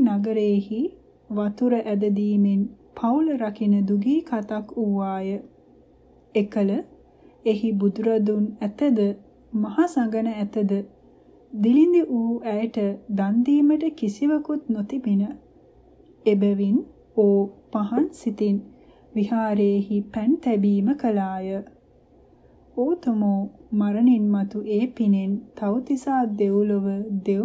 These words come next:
වෙමනක දහසක් දෙවඟනන්ට ප්‍රදානව උපන්නාය. ඕ ආයුෂයෙන්ද, රූප ශෝභාවෙන්ද,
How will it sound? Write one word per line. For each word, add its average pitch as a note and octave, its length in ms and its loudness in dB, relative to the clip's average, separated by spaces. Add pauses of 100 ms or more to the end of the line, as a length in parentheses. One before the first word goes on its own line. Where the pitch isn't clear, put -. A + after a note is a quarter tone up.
වෙමනක G#3+ 560 0 (800)
දහසක් B3+ 720 -2
දෙවඟනන්ට G#3+ 1040 0
ප්‍රදානව G3+ 680 0 (120)
උපන්නාය. G3+ 760 0 (1500)
ඕ G3+ 200 6 (200)
ආයුෂයෙන්ද, G3 840 -2 (460)
රූප A#3+ 440 -2
ශෝභාවෙන්ද, G#3 920 0